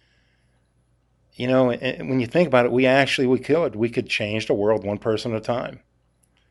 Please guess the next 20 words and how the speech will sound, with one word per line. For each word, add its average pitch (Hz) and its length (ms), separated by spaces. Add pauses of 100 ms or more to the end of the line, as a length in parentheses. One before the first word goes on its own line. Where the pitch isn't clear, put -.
(320)
just 117 280
by 123 120
saying 113 260
hello 104 240
to 101 60
someone. - 460 (3000)
Just - 340
by 135 220
taking 120 460
that 104 340 (160)
little 110 360
action, 113 540 (1900)
you 113 440 (1120)
can 127 400
and 107 180
will 107 300 (640)
change 107 340
somebody 101 260
else's 98 320
life. - 400